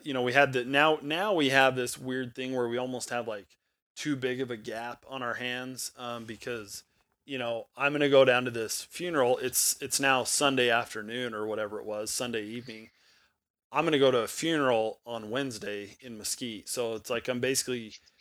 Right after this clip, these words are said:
gonna leave Tuesday at least. Uh, but it's like,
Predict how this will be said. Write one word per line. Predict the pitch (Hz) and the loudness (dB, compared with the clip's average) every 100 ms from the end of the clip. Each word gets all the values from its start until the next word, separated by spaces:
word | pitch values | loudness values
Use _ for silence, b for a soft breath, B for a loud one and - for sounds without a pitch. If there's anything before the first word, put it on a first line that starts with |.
| b - | b -10
gonna | 127 113 | -6 -4
leave | 117 127 117 - | -4 -6 -8 -12
Tuesday | - 160 156 120 117 110 | -6 -4 -4 -2 0 0
at | 98 | -2
least. | 127 151 131 120 - - _ _ _ _ _ | -2 0 0 -2 -6 -10 _ _ _ _ _
Uh, | 117 120 113 113 - | -4 0 0 -2 -4
but | 135 135 123 | -4 -4 -2
it's | 110 | 0
like, | 131 120 | 0 0